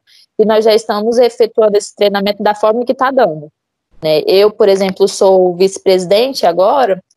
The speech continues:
meio do ano eu vou meio que ficar ali no, no banco de reservas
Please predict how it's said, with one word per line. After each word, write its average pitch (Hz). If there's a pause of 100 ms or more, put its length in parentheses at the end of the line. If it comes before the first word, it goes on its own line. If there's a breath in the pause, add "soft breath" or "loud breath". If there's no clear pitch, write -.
meio 208
do 240
ano 226
eu 254
vou 220
meio 214
que -
ficar 214
ali 202
no, 196 (340)
no 190
banco 190
de 190
reservas 196